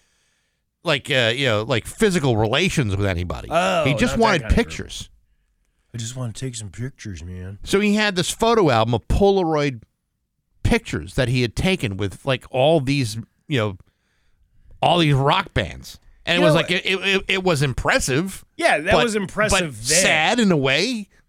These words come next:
Speaker 2: If somebody took out a photo album today and started showing you Polaroids of people,
Speaker 1: Yes.
Speaker 2: that would be a lot of creepy things going on there.
Speaker 1: Sure.
Speaker 2: You know?
Speaker 1: But this guy had photo album after photo album of, uh, of, of that.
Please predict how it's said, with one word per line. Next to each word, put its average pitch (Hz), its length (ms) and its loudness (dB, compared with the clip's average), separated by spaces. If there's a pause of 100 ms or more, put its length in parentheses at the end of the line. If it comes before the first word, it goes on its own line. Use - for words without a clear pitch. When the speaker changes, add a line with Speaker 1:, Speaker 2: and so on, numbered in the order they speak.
(260)
Speaker 2:
If 165 140 -10
somebody 247 380 -2
took 202 240 -4
out 180 160 -2
a 147 40 -6
photo 180 380 -2
album 139 320 -4
today 131 640 -6
and 104 140 -16
started 131 320 -8
showing 147 300 -8
you 120 100 -10
Polaroids 92 880 -6
of 87 140 -20
people, 78 420 -18
Speaker 1:
Yes. 143 220 2
Speaker 2:
that 196 240 -4
would 170 140 -8
be 135 120 -8
a 123 80 -8
lot 120 320 -8 (300)
of 110 320 -10
creepy 113 440 -10
things 90 380 -16
going 85 280 -16
on 73 200 -20
there. - 240 -20
Speaker 1:
Sure. - 560 0
Speaker 2:
You 101 120 -10
know? 104 320 -10
Speaker 1:
But 143 220 2 (240)
this 160 160 -6
guy 123 260 0
had 113 220 -4
photo 139 380 2
album 110 200 2
after 95 180 -6
photo 147 360 2
album 87 300 -2
of, 87 240 -4
uh, 90 220 0
of, 101 280 -4
of 101 340 -6
that. - 300 -10